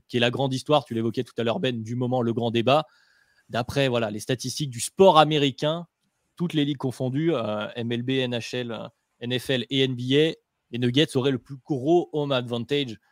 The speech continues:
euh, de, de, voilà, donc du sport américain. Et que valent toutes ces statistiques par rapport à ces playoffs et surtout ce run du Heat qui, euh, qui, voilà, qui défie tous les <laughs> pronostics. Euh, je sais plus si on, si on doit s'y fier, même si, voilà, ce sont des statistiques qui,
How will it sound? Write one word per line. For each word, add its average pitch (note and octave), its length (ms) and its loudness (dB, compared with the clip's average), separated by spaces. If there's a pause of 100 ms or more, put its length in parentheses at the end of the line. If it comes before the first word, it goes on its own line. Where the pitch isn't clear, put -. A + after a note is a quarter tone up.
(320)
euh, G#2+ 500 -8
de, A#2+ 360 -4
de, G#2+ 100 -8
voilà, A2 240 0
donc A#2 120 -2
du A2+ 120 -4
sport C#3 280 8
américain. A#2+ 520 2 (480)
Et G#2+ 60 -16
que - 140 -2
valent C#3 320 6
toutes D#3+ 200 -4
ces D3 140 -2
statistiques C#3+ 720 -4 (320)
par A#2+ 100 0
rapport B2 300 4
à A2+ 60 -2
ces - 160 -10
playoffs C#3 680 0
et G#2+ 100 -12
surtout - 360 -10
ce - 140 -10
run A#2+ 260 0
du C#3 240 -4
Heat D#3+ 420 -4
qui, C3+ 240 -4
euh, A2 280 -2 (560)
qui, A#2+ 80 -12
voilà, G3 200 4
qui - 140 -6
défie C#3 300 -4
tous - 100 -10
les D3 80 2
<laughs> - 80 -8
pronostics. D#3 800 -6 (120)
Euh, A2+ 440 -4
je B2 100 -12
sais D3+ 140 -2
plus E3 160 -6
si - 120 -4
on, B2 160 -4
si A#2+ 140 -10
on B2 60 -4
doit B2 160 0
s'y C3 160 -8
fier, F3 160 4
même E3 160 0
si, A#3 300 -6 (220)
voilà, E3+ 280 4
ce C3+ 160 0
sont E3+ 100 0
des D#3 120 4
statistiques E3 500 0
qui, F3 160 -8